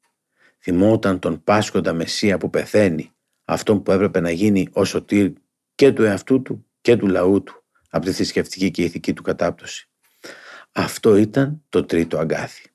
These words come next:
Αντιστοιχόταν με την οργή ενός φανατικού σε ένα μεσιανικό ιδανικό αυτού του είδους.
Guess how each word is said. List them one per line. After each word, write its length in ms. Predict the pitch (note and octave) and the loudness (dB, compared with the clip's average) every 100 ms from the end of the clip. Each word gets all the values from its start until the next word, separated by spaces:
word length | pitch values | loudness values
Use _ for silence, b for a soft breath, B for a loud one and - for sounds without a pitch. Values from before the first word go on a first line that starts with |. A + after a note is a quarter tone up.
| _ _ _ _ _ - b b b b b - | _ _ _ _ _ -20 b b b b b 0
Αντιστοιχόταν 720 | A2 B2 C3 C#3 E3 F3 E3 | 4 4 4 4 4 4 4
με 100 | D3+ | 6
την 160 | B2+ | 6
οργή 260 | A#2+ A2+ A#2+ | 4 4 4
ενός 240 | C#3 D3 | 4 4
φανατικού 920 | - B2 A2+ - - - C#3 - - _ _ | 2 2 2 0 -6 4 4 4 0 _ _
σε 180 | - | -2
ένα 140 | G#2 G#2 | 0 2
μεσιανικό 640 | G#2 G2 G2 F#2+ F2+ A2 | 2 2 0 0 2 4
ιδανικό 420 | G2+ F#2+ F2+ G#2 | 4 2 0 -2
αυτού 220 | F#2+ - | -2 -4
του 120 | E2 F#2 | -2 2
είδους. 460 | G2+ D2+ - - | 2 0 -6 -18